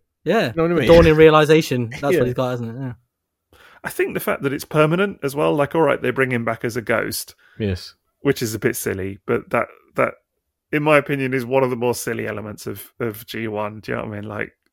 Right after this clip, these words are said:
Speaker 3: just don't do that. <laughs> Just don't bring him back as a ghost.
Speaker 2: No,
Speaker 3: I
Speaker 2: I'm
Speaker 3: know it's
Speaker 2: sorry.
Speaker 3: kind of
Speaker 2: I com-,
Speaker 3: funny,
Speaker 2: I
Speaker 3: but
Speaker 2: completely disagree. I, I simply would not change that.
Speaker 1: I think they only really got rid of him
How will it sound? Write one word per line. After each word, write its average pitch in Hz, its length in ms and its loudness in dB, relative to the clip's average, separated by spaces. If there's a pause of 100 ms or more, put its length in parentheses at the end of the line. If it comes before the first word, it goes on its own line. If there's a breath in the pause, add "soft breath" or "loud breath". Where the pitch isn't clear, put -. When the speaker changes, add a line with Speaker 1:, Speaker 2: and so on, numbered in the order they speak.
(200)
Speaker 3:
just 123 240 -10
don't 113 220 -4
do 104 180 -10
that. 101 280 -8
<laughs> - 100 -20
Just - 380 2
don't 190 240 2
bring 170 160 0
him 143 80 -4
back 131 240 0
as 117 100 -4
a 117 60 -4
ghost. 113 340 -4
Speaker 2:
No, 123 220 2
Speaker 3:
I - 40 0
Speaker 2:
I'm 226 60 2
Speaker 3:
know 226 60 6
it's - 120 4
Speaker 2:
sorry. 127 120 4
Speaker 3:
kind 156 140 4
of 117 60 0
Speaker 2:
I - 20 -2
com-, 139 180 2
Speaker 3:
funny, 113 140 0
Speaker 2:
I 117 60 -2
Speaker 3:
but 117 100 2
Speaker 2:
completely 123 420 2
disagree. 98 420 -4
I, 92 200 -6
I 95 40 -6
simply 104 840 -6 (220)
would 104 200 0
not 90 200 -8
change 85 320 -10
that. - 100 -8
Speaker 1:
I - 20 -4
think - 160 4
they 233 200 6
only 233 100 6
really 202 180 -2
got 185 200 -4
rid 190 120 -4
of 180 80 -4
him 160 220 -2